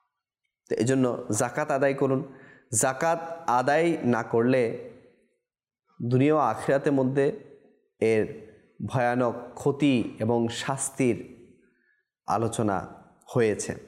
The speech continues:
বলা হচ্ছে জাকাত আদায়কারীর আরেকটা উপকার এটা অর্জিত হয় যে তার সম্পদ পবিত্র হয়ে যায়।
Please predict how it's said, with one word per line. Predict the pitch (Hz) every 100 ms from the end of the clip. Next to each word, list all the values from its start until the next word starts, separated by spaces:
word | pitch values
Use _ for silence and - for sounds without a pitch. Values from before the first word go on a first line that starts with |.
| - _ - - _ _ _ _ 117
বলা | 147
হচ্ছে | 185 180 175 160 160 - - - - _ _ _ - 123
জাকাত | 147 151 185 180 185
আদায়কারীর | 127 131 165 175 160 160 156 - - - - _ _ _
আরেকটা | 113 127 131 -
উপকার | 151 143 131 123 147
এটা | 139 120
অর্জিত | 156 135 123
হয় | 113 117 117 - - - - - _ -
যে | 117 127
তার | 127 135 139 147
সম্পদ | - 170 151 147 151 156 156 160
পবিত্র | 147 127 - 131 113
হয়ে | 107 85
যায়। | - 50